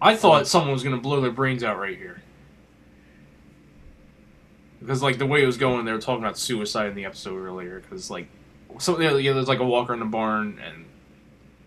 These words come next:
Speaker 1: there was a gun in the barn, there was a gun in the room, but they didn't kill themselves. But, yeah, I thought this is where they're going, but they're just watching the sunrise, and then he's like, "Hey, uh, Tara fixed the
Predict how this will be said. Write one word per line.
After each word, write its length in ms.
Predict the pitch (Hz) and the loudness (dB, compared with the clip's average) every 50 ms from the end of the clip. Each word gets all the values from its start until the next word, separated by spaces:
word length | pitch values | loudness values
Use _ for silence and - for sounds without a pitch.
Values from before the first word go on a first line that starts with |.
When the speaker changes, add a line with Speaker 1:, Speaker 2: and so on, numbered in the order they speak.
| - - | -14 -10
Speaker 1:
there 80 | 110 | -8
was 120 | 110 101 95 | -8 -8 -8
a 40 | 95 | -6
gun 220 | 98 107 107 110 | -2 -2 -2 -2
in 80 | 107 101 | -2 -4
the 60 | 104 | -6
barn, 340 | 101 104 104 107 107 - 104 | -4 -2 -2 -2 -2 -4 -6
there 80 | 117 | -6
was 100 | 117 113 110 | -6 -6 -2
a 40 | |
gun 140 | 110 127 123 | 0 0 0
in 80 | 117 113 | 0 0
the 80 | 110 | -4
room, 220 | 107 107 110 110 107 | -4 -4 -4 -4 -4
but 160 | 101 - - | -6 -8 -6
they 100 | 104 104 | -8 -8
didn't 280 | 104 98 95 98 95 - | -8 -8 -12 -16 -20 -12
kill 140 | - 110 95 | -10 -10 -10
themselves. 640 | 90 95 - - - 90 90 90 87 - - - - - - - - - - - - - - - - _ - - - - - - - - - - - - - - - | -10 -12 -12 -12 -10 -10 -10 -10 -12 -16 -18 -20 -20 -20 -20 -20 -20 -20 -20 -20 -20 -20 -20 -20 -20 _ -20 -20 -20 -20 -20 -20 -20 -20 -20 -20 -20 -20 -20 -20 -20
But, 200 | - - - - | -20 -16 -6 -4
yeah, 180 | 120 123 - | -4 -2 0
I 60 | 120 139 | -2 0
thought 160 | - 180 156 | 0 0 0
this 100 | 127 123 | 0 -4
is 80 | 123 123 | -4 -2
where 140 | 123 120 113 | -2 -2 -2
they're 80 | 117 | -2
going, 320 | 110 131 131 123 120 117 110 | 0 0 2 2 0 -2 -4
but 120 | 110 92 | -6 -4
they're 180 | 101 135 143 139 | -2 0 0 0
just 260 | 135 123 - - - - - - - | 0 -4 -6 -6 -10 -16 -20 -14 -2
watching 320 | 127 127 123 123 - 123 | 0 0 2 2 0 -6
the 60 | 117 107 | -6 -6
sunrise, 680 | - - 120 113 110 107 104 101 101 104 104 98 90 | -2 -2 -2 -2 0 0 0 0 0 0 -4 -8 -10
and 160 | 85 95 101 | -12 -12 -12
then 320 | 95 95 95 90 90 87 - - - - - - | -12 -12 -12 -12 -14 -14 -16 -18 -20 -20 -20 -12
he's 140 | 123 120 117 | -10 -8 -6
like, 120 | 117 107 | -6 -4
"Hey, 440 | 123 165 190 185 165 135 120 113 - | 2 6 6 8 8 6 2 0 -2
uh, 260 | 117 117 110 110 113 110 | -2 0 0 -2 -2 -4
Tara 300 | - 160 170 175 151 135 | 0 2 2 2 2 0
fixed 300 | 147 139 131 - - 131 | -2 -6 -6 -6 -6 -4
the 140 | 123 120 | -4 -4